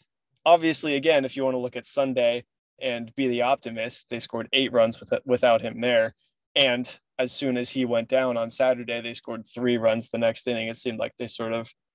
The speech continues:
um, you know, if you buy the narrative of, "Oh, it's payback," or "They had his back," whatever the case might be, they weren't totally inept. And maybe it's just the kind of thing where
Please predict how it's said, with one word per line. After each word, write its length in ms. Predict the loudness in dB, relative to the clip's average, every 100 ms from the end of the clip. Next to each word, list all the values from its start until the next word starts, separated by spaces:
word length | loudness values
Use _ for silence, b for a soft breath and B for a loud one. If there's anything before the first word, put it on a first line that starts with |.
| _ _ _
um, 460 | -4 -4 -6 -12 -12
you 100 | -6
know, 180 | -4 -4
if 200 | -6 -4
you 120 | -4 2
buy 200 | 4 4
the 100 | 2
narrative 460 | 0 2 0 -4
of, 240 | -6 -6 -12 -20 _ -2
"Oh, 240 | -2 0
it's 220 | -4 -10 -14 _ -6
payback," 520 | -4 4 6 6 4
or 240 | -4 -4 -2
"They 120 | 0
had 200 | 2 0
his 140 | 0
back," 280 | 0 0 2
whatever 260 | 2 2 0
the 60 |
case 260 | -4 -8 -6
might 180 | -8 -4
be, 280 | -2 -2 b b b _ _ 0
they 100 | 2
weren't 280 | 2 -2 -6
totally 560 | -4 -2 0 0 0
inept. 460 | 0 0 0 -2 -8
And 200 | -6 -4
maybe 300 | -4 -2 -2
it's 180 | -4 -6
just 240 | -8 -8
the 80 | -4
kind 200 | -2 -2
of 100 | -4
thing 320 | -4 -4 -2
where 320 | 0 0 -2